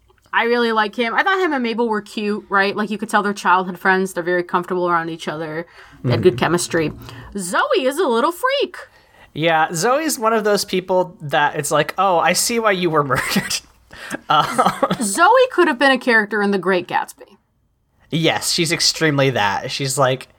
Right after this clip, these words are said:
Speaker 2: you know, sad, full of ennui, but also bitchy. <laughs> Um,
Speaker 1: Yeah, and, uh, and obsessed with jewels.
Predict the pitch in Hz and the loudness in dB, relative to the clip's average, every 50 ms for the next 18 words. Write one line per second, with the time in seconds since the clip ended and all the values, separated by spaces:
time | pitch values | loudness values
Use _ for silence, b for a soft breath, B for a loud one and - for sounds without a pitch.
0 | _ _ - 123 120 117 113 123 - - - - - 151 131 131 131 131 131 135 | _ _ -6 -4 -2 -2 -2 -2 -2 -2 -2 0 2 2 2 4 4 4 2 2
1 | 139 139 - - - - 139 135 135 135 135 113 123 127 131 127 131 127 127 131 | 0 -2 -2 -6 -8 -6 0 2 2 2 2 2 0 0 0 -2 -2 -2 -2 0
2 | 139 139 123 127 131 - - 135 127 113 117 120 - - - 147 147 - - - | 0 0 2 2 2 2 2 0 0 0 -2 -4 -2 -2 0 0 -2 -4 -6 -16
3 | _ _ _ _ B B B B B B B B B B B - 120 117 226 233 | _ _ _ _ B B B B B B B B B B B 0 2 4 6 6
4 | 247 220 208 196 196 208 226 - - 220 220 220 214 214 208 208 214 208 - - | 6 6 6 4 2 -2 -6 -4 0 4 4 4 4 2 0 -2 -4 -6 -6 -10
5 | _ _ 240 254 220 202 202 190 - 208 208 - - 208 202 - - 202 175 170 | _ _ 0 2 2 2 2 0 -2 -4 -2 0 0 0 0 -2 -4 -4 -4 -2
6 | 180 185 175 175 180 175 - - | -2 -2 -2 -2 -4 -4 -8 -12